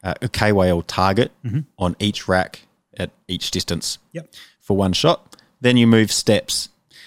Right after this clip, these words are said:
Speaker 1: You re-engage the targets. Oh, sorry, you re-engage the smaller target,
Speaker 2: The, the middle
Speaker 1: the,
Speaker 2: one.
Speaker 1: the middle one
Speaker 2: The middle one.
Speaker 1: at
Speaker 2: Yep.
Speaker 1: each distance.
Speaker 2: So I can see why you struggled here. <laughs>
Speaker 1: Yeah.
Speaker 2: Struggling talking about it.
Speaker 1: Struggling to,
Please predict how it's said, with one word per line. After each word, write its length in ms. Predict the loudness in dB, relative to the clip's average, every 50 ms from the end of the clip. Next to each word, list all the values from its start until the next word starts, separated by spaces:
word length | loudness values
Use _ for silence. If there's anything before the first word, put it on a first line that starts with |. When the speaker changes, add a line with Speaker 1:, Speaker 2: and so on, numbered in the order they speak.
| -20 _ _ _ _ _
Speaker 1:
You 260 | -4 0 2 2 2 2
re-engage 960 | 2 2 4 4 2 0 0 0 0 2 2 2 2 2 0 -2 -4 -6 -8 _ _ -20 _ _ _ _ _ -14
the 80 | -12
targets. 760 | -8 -4 -2 -2 0 0 -2 -4 -4 -6 -8 -8 -8 -10 -8 -4 -4
Oh, 100 | -4 -2
sorry, 220 | 0 0 2 2
you 80 | 2 2
re-engage 500 | 2 2 2 2 2 2 0 0 0 -2 -4
the 80 | -4
smaller 460 | -4 -2 0 2 2 4 4 4 2 2
target, 480 | 0 0 0 0 0 0 0 -2 -6 _ _ _ _ _ -18
Speaker 2:
The, 100 | -16 -14 -6
the 80 | 0 2
middle 220 | 4 4 6 4
Speaker 1:
the, 40 | 2
Speaker 2:
one. 60 | 2
Speaker 1:
the 80 | 2 0
middle 320 | 2 4 4 6 6 4
one 160 | 4 4 2 0
Speaker 2:
The 40 |
middle 180 | -2 -4 -6 -6
one. 140 | -8 -10 -14 -16 _ -4
Speaker 1:
at 180 | -2 -2 -2 0
Speaker 2:
Yep. 20 |
Speaker 1:
each 200 | -2 -4 -2 -2
distance. 400 | -2 -2 -2 0 0 -2 -2 -2 -6
Speaker 2:
So 200 | -8 -6 -8 -8
I 40 | -10
can 140 | -8 -8 -6
see 160 | -2 0 0
why 160 | 0 0 0
you 180 | -2 -2 -2 -4
struggled 360 | -2 0 0 0 0 -2 -4
here. 140 | -2 -2 -2 -2 -4
<laughs> 100 | -4 0
Speaker 1:
Yeah. 380 | 2 4 4 4 4 4 2 2
Speaker 2:
Struggling 400 | 2 2 2 4 4 4 4 4
talking 300 | 6 6 6 6 6 4
about 200 | 4 4 2 0 0
it. 60 | 2
Speaker 1:
Struggling 340 | 2 2 4 4 2 2 2
to, 220 | 2 0 0 0